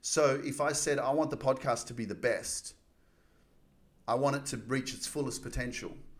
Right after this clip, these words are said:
how will it reach its fullest potential if I stop at one hundred and forty? That's the awareness that you need to have of your life,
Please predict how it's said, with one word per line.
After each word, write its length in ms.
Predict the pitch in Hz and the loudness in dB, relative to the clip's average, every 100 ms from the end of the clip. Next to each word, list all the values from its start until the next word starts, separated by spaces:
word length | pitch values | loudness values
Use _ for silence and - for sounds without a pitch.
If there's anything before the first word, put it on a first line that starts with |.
| - - | -20 -16
how 260 | - 151 160 | 0 4 4
will 340 | 147 151 135 | 4 2 2
it 160 | 139 135 | -2 -4
reach 360 | 123 131 123 135 | -4 -4 -4 -6
its 140 | - | -6
fullest 340 | - 131 117 | -4 -4 -4
potential 420 | 120 113 160 170 113 | -6 -2 0 0 -2
if 140 | 110 | 0
I 80 | 107 | 0
stop 320 | 104 - 131 | 0 0 0
at 140 | 120 | -2
one 140 | 117 117 | -2 -4
hundred 220 | 120 110 | -4 -6
and 100 | 113 | -4
forty? 360 | 139 165 123 - - _ _ _ _ _ _ _ _ _ _ _ _ _ _ _ _ _ _ _ _ _ _ _ _ _ _ _ _ _ _ _ _ _ _ _ _ _ _ _ _ _ _ - - _ | 0 0 0 -8 -18 _ _ _ _ _ _ _ _ _ _ _ _ _ _ _ _ _ _ _ _ _ _ _ _ _ _ _ _ _ _ _ _ _ _ _ _ _ _ _ _ _ _ -20 -20 _
That's 300 | 120 127 - | 0 0 -2
the 320 | - 127 123 | -2 -2 -2
awareness 640 | 113 110 120 117 98 98 - | -2 0 0 -2 -4 -6 -6
that 240 | 104 98 | -6 -6
you 80 | 110 | -4
need 200 | 110 107 | -4 -6
to 100 | 104 | -4
have 300 | 117 110 95 | 0 0 0
of 140 | 107 95 | -6 -6
your 140 | 98 | -4
life, 420 | 98 - - - | -4 -6 -12 -20